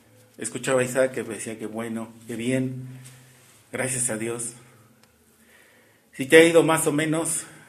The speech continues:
no te sueltes de la mano de Dios. Si te ha ido mal, y en ocasiones, déjame decirte, pensamos que al escuchar nuestras oraciones, o más bien al nosotros decir nuestra oración,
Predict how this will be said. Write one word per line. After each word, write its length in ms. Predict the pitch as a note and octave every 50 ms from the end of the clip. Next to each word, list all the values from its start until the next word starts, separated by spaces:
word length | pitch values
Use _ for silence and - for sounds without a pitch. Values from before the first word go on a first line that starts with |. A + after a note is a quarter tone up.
| - - - - _ - _ _ _ _ _ _ _ _ _ _ _ _ _ _ _ _ _ _ -
no 140 | C#3+ D3 D#3
te 100 | - C#3+
sueltes 360 | C3 D3 C#3 C3+ B2+ C3 A#2
de 100 | A2+ A2
la 100 | G#2+ G#2+
mano 200 | G#2+ A2+ A2+ A2+
de 120 | G#2+ G#2+ G#2+
Dios. 240 | A2 A2+ C3 B2+ - - - - - - - - - _ - - - _ _ _ _ _ _ _ _ _ _
Si 140 | - D3 C#3+
te 160 | C#3+ D#3+ E3
ha 60 | D#3+
ido 220 | D#3+ E3 D#3+ D3+
mal, 360 | C3+ C#3 D3 D#3+ F3 F3 E3+ - - - - - - - - _ _ _ _ _ _ _ _ _ - -
y 80 | B2+
en 100 | C#3 C#3
ocasiones, 540 | D3 C#3+ D3 D3 C#3+ - F#3 G3 G3+ F#3 D#3+
déjame 340 | E3 F3+ F3+ F3+ F3+ D3+ C3
decirte, 480 | B2+ A#2+ B2+ D#3 E3 E3 D#3+ D3+ C#3+ A#2+ - - - - - - - - - - _ _ _ _ _ _ _
pensamos 880 | - D3 C#3 C3+ - - C#3+ D#3 E3+ E3 E3 E3+ E3 D#3 - - - - - - - - - - - - - - _ _ _
que 100 | - D#3
al 100 | D3+ D3+
escuchar 400 | C#3+ C#3+ D3 D3 D3 E3+ E3+ F3
nuestras 320 | F3+ E3+ F3 D#3 C3+ -
oraciones, 800 | C3 B2 B2+ B2 A#2+ C3 D3 D#3+ D#3+ D#3+ D#3 D3 - - - - - - - - - - - - - _ -
o 80 | - B2+
más 220 | B2 C#3 D3+ C3
bien 260 | C3+ D3+ E3 F3 E3 C#3
al 160 | B2 B2 A#2+
nosotros 420 | B2 A#2+ B2 D3 D3+ - D3+ D3+
decir 300 | B2+ B2+ B2 B2 C#3+ D3
nuestra 300 | D#3 D#3 D3 - - B2+
oración, 500 | A#2+ B2 A#2+ A2+ - C#3 D#3 F#3 A3 -